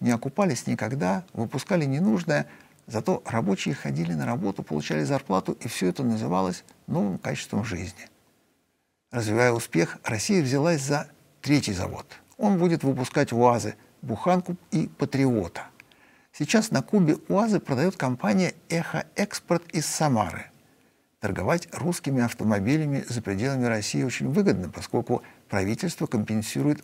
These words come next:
восемьдесят процентов затрат на доставку в любую точку мира, а также финансирует строительство дилерского центра,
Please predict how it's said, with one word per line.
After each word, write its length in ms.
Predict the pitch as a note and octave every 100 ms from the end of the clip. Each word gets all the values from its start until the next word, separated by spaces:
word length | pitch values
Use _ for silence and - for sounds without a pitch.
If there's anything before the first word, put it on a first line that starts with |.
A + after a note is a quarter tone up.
| -
восемьдесят 680 | A2+ D3+ D3+ C#3 A#2+ C3+ -
процентов 520 | - - C#3 C3 A2
затрат 420 | A2+ G#2+ C#3 C#3+
на 80 | A2+
доставку 600 | G#2+ G#2 D#3 E3 - E3+ - _ -
в 80 | C3
любую 280 | A2 G2+
точку 340 | G2+ G2+ - D#3
мира, 360 | G#3 E3+ - - - _ _ _ -
а 80 |
также 200 | B2+ F3+
финансирует 580 | E3 D3+ D3+ G3+ F#3 F3+ -
строительство 640 | - A#2+ F#3 F#3 F3 G#3
дилерского 600 | D#3+ E3+ G3 F#3+ - G#3+
центра, 600 | G3+ - C#3 C#3+ D3 D#3